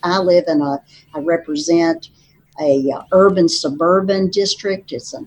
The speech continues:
affluent district in Western Wake County, and it is nothing for a House seat in my district to cost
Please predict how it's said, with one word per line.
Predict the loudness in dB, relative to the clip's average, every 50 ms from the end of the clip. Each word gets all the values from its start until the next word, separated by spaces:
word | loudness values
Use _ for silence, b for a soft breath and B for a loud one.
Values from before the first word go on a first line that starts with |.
| -8 -4
affluent | -2 -2 -2 -4 -4 -4 0 2 2 2 2 0 -4 -8 _ _
district | -6 -4 -4 -4 -6 -6 -8 -8 -6 -4
in | -4 -2 0
Western | 0 -2 -4 -4 -4 -4 -4
Wake | -4 -4 -8 -8
County, | -8 -6 -4 -2 -2 -2 -2 -4 -6 B B B B B B B
and | 2 4
it | 6 6 4 4
is | 2 2 2 2 0
nothing | 0 2 2 2 0 0 0 0 0 0
for | -2 -4 -4 -4
a | -4 -4
House | -2 -2 -2 0 -2 -4 -6
seat | -12 -6 -4 -2 0 0 -2 -4 -6 b b b b b b _ _ -2
in | 0 2 2 2 4
my | 4 4 4 2
district | 2 2 0 -2 -2 -2 -6 -12 -16 -18
to | -20 -20
cost | -10 -6 -4 -4 -4 -4 -6 -8 -12 -14